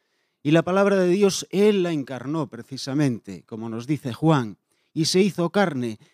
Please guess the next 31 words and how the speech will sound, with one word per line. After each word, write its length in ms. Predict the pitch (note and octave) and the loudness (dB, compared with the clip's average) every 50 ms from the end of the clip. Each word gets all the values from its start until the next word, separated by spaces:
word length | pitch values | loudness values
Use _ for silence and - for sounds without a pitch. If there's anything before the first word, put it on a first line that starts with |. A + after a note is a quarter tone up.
| _ - | _ -2
Y 100 | D#3+ F3+ | 2 4
esa 220 | G#3+ G#3 - G3 - | 4 4 2 0 -2
palabra, 500 | - F3 F3+ G3+ G#3 A3 A3 G#3 F#3 - _ _ _ _ | -2 0 0 2 2 2 0 0 -2 -4 _ _ _ _
¿qué 320 | - G3 G#3 G3 F3 D#3 C#3 | 0 4 4 4 4 4 0
es? 220 | A#2 - - - _ _ _ _ - | -4 -8 -12 -16 _ _ _ _ -2
Nick 420 | F#3+ G3+ G#3 A3 G#3+ - _ - C3+ | 2 4 4 4 2 0 _ -12 -6
Cave, 380 | F3 G3 F#3 D#3 C3+ A#2+ B2 - _ _ - | -4 -2 0 0 0 -2 -6 -12 _ _ -6
este 560 | - E3+ - - - D#3+ D#3+ D3+ D3 C3+ B2 | -6 -6 -4 -4 -2 0 2 2 2 2 2
músico 540 | B2+ F3 G3+ - - D3 A#2+ - A#2+ A2+ A2 | 2 2 0 0 -2 -6 -4 -2 -2 -2 -2
del 180 | G#2+ A2 A2 | -2 -6 -6
cual 220 | - D3+ D#3 C#3 C3 | -2 -2 -2 -2 -2
os 100 | A#2+ B2 | -4 -8
había 280 | A#2+ B2+ C#3 C#3+ C3+ | -8 -6 -4 -2 -2
hablado, 380 | B2+ B2+ B2+ A#2 G#2 G2 F#2 - _ _ _ _ _ _ _ _ | -2 -2 -2 -2 -2 -4 -6 -8 _ _ _ _ _ _ _ _
eh, 300 | A2 D#3 E3+ E3+ D3+ B2 | 2 2 4 4 2 0
decía 440 | C#3+ F#3 D#3 C#3+ F#3 G#3 G#3 G3 F#3+ | 0 0 0 0 2 4 4 4 2
que 180 | - - F#3 G3 | 2 2 2 2
él 100 | F#3+ - | 2 2
cuando 320 | - F#3 F3+ D#3+ D#3+ C#3 | 2 0 2 2 2 2
veía 380 | C#3+ E3 G3 G#3+ G#3 F#3+ F#3+ F3 | 2 2 2 4 4 4 4 4
el 280 | D#3+ D#3 C#3+ C3+ B2 A2 | 2 2 0 0 -2 -4
Antiguo 400 | B2+ C3 B2 G3 G#3 F#3+ G3 F3+ | -4 -2 0 2 2 4 2 2
Testamento, 760 | F3+ D#3 - - D#3 D#3 E3 E3 D#3+ D#3 - F3+ F#3+ F#3 - _ _ _ _ _ _ _ _ _ | 0 -2 -2 0 2 4 4 4 4 4 2 2 0 0 -2 _ _ _ _ _ _ _ _ _
eh, 200 | - - F3+ E3+ | 0 2 4 4
veía 340 | D3+ F3 E3+ G#3 A3 G#3 F#3+ | 4 4 4 4 4 4 2
ese 200 | F3 - F3 E3+ | 2 0 -2 -2
Dios 300 | D#3 F3+ G3 F#3+ F#3 - | 2 4 4 4 4 2
justiciero, 880 | - F#3 F3+ - - - D#3+ - - E3 F#3 F#3+ F#3 F3+ G#3 A3+ G3+ - _ _ _ _ _ _ | -2 -4 -4 -4 -4 -6 -6 -6 0 4 6 6 6 6 4 2 0 -4 _ _ _ _ _ _
ese 300 | - C#3+ D3+ C3+ D#3+ D#3+ | -2 -2 0 0 2 2
Dios 380 | C#3+ E3 F3+ F#3 F#3+ D#3+ - - | 4 6 6 6 4 4 2 0
implacable, 800 | E3 C#3+ - C3+ C3+ C3 - - D#3 D3+ D#3 F3+ G#3 A3+ A3+ F#3 | -2 -2 -2 -2 -4 -4 -2 0 0 0 2 2 2 2 2 0